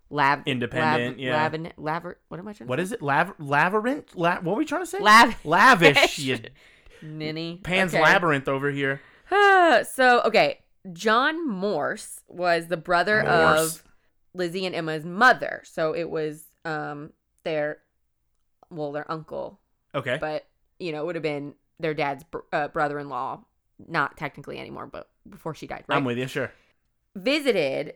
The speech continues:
Speaker 1: and was invited to stay for a few days to discuss business with Andrew. And some people have speculated that their conversation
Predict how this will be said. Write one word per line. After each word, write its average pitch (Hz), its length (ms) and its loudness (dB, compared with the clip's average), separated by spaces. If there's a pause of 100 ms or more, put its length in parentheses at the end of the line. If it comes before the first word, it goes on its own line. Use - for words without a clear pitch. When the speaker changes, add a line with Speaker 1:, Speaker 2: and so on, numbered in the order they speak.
(100)
Speaker 1:
and 185 180 0
was 175 120 -4
invited 185 380 2
to 190 80 -10
stay 175 280 -2
for 175 180 -4
a 170 60 -4
few 170 180 -8
days 160 300 -4
to - 80 -10
discuss 156 380 -8
business 220 540 -2
with 156 260 -6
Andrew. 165 720 -6 (460)
And 175 400 -2
some 247 100 -6
people 269 200 -4
have 196 160 0
speculated 175 720 -2
that 151 280 0
their 165 180 0
conversation 180 1080 -6